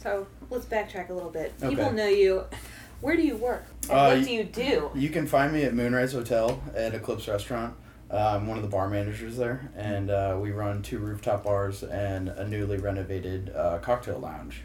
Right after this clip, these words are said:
Speaker 1: And you sling drinks?
Speaker 2: I sling drinks, yep. I
Speaker 1: How
Speaker 2: pour
Speaker 1: long have you
Speaker 2: booze in
Speaker 1: been at,
Speaker 2: glass.
Speaker 1: how, <laughs> how long have you been at Moonrise for?
Speaker 2: Uh, I've been there about four and a half years. Um, started as a banquet kid,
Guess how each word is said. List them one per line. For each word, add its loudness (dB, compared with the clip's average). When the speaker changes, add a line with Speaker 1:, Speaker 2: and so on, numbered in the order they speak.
Speaker 1:
And -8
you -4
sling -10
drinks? -10
Speaker 2:
I 0
sling 2
drinks, -6
yep. 2
I 2
Speaker 1:
How 2
Speaker 2:
pour 4
Speaker 1:
long 2
have 2
you 6
Speaker 2:
booze 2
in 6
Speaker 1:
been 4
at, -2
Speaker 2:
glass. 2
Speaker 1:
how, 4
<laughs> -2
how 8
long 8
have 6
you 4
been 2
at 0
Moonrise 0
for? -2
Speaker 2:
Uh, 6
I've 8
been 4
there 6
about 6
four 0
and 4
a 4
half 2
years. 2
Um, 2
started 2
as -2
a -4
banquet -4
kid, 0